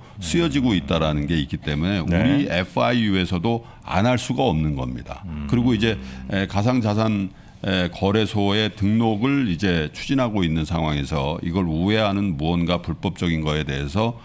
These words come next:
Speaker 1: 에, 전수조사를 하겠다, 이런 거거든요.
Speaker 2: 네.
Speaker 1: 자, 그러면 불을 본 듯 뻔합니다. 뭐 불투명하거나,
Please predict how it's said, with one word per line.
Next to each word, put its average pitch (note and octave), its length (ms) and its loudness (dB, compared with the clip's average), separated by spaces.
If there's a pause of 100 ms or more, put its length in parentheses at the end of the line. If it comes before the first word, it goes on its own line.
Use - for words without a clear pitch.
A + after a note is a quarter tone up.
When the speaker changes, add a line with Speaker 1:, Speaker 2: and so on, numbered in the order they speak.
(280)
Speaker 1:
에, D2 120 -6
전수조사를 F#2 1200 0
하겠다, E2+ 520 -2
이런 G#2 320 0
거거든요. D2+ 480 0
Speaker 2:
네. F#2 400 0
Speaker 1:
자, B2+ 240 0
그러면 D#3+ 320 0
불을 D#3 260 0
본 D3+ 160 0
듯 C#3+ 160 -4
뻔합니다. F#2 760 0
뭐 A#2 200 -2
불투명하거나, D3 920 0